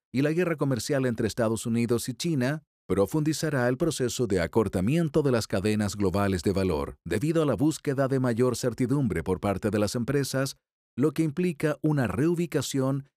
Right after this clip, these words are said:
y regionalización de sus actividades productivas. Para un país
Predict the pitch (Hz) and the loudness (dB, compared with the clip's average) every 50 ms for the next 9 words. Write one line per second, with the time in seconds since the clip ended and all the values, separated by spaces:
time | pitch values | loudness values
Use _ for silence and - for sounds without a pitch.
0 | _ _ _ 156 156 139 - - 165 180 180 165 - - 170 160 160 156 147 143 | _ _ _ 0 0 0 0 0 0 0 -2 -4 -4 -2 -2 0 0 0 0 0
1 | 127 - - 123 - - 123 117 123 120 107 95 - - 151 139 - 139 127 - | 0 0 -2 -4 -4 -2 -2 0 0 0 0 -2 -2 -4 -6 -4 -4 -6 -4 -2
2 | 147 139 139 113 117 110 113 113 113 113 104 - - 92 85 107 113 139 139 - | 0 0 0 2 2 0 0 2 0 0 -2 -2 -2 0 0 2 0 0 -2 -2
3 | - 185 175 131 - 62 - - - - _ _ _ _ _ _ _ _ _ _ | 0 0 0 0 -2 -4 -6 -8 -14 -14 _ _ _ _ _ _ _ _ _ _
4 | _ _ - 98 113 156 185 180 - 147 139 139 139 143 135 - - | _ _ -4 -2 0 0 0 0 0 0 0 2 0 0 -2 -2 -6